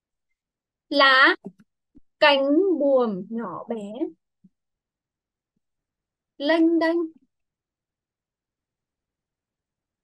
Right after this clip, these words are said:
lúc hiện, lúc mất. Đấy, đấy là cái khung cảnh, đúng không ạ? Hiện lên trước mắt chúng ta qua câu thơ này là một khung cảnh như vậy.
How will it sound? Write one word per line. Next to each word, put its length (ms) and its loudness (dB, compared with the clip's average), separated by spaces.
lúc 280 -2
hiện, 300 -2
lúc 320 -6
mất. 220 -6
Đấy, 320 -4
đấy 200 2
là 140 4
cái 120 0
khung 300 -6
cảnh, 180 -4
đúng 160 -6
không 140 -4
ạ? 200 0
Hiện 220 2
lên 240 -4
trước 220 -2
mắt 160 -2
chúng 240 -10
ta 280 -2
qua 220 -2
câu 200 -4
thơ 160 -10
này 200 -4
là 140 -12
một 160 -12
khung 140 -10
cảnh 200 -10
như 180 -12
vậy. 200 -4